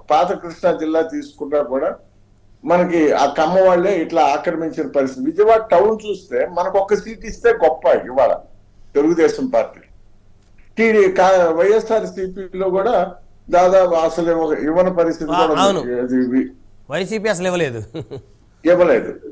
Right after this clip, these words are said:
Speaker 1: ఇలా మనం ఇక్కడ ఈ సామాజిక వర్గాన్ని అటు కమ్మ వాళ్ళకి, ఇటు రెడ్లకి తప్ప ఇవాళ మూడో వాళ్ళు దీనిలోకి వచ్చే ఆస్కారం లేకపోయింది. ఇవ-,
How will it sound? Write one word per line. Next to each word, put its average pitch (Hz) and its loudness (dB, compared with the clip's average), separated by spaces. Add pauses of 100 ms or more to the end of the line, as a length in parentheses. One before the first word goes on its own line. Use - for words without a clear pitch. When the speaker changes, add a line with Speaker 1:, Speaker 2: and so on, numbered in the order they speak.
(140)
Speaker 1:
ఇలా 247 4 (580)
మనం 185 2
ఇక్కడ 180 0
ఈ 156 -2
సామాజిక 190 0
వర్గాన్ని 196 0
అటు 180 -4
కమ్మ 170 -6
వాళ్ళకి, 202 0
ఇటు 175 -6
రెడ్లకి 185 -4
తప్ప 151 -2
ఇవాళ 208 0 (340)
మూడో 214 4 (420)
వాళ్ళు 175 2 (120)
దీనిలోకి 185 0
వచ్చే 160 -2
ఆస్కారం 147 -2
లేకపోయింది. 127 -4
ఇవ-, 127 0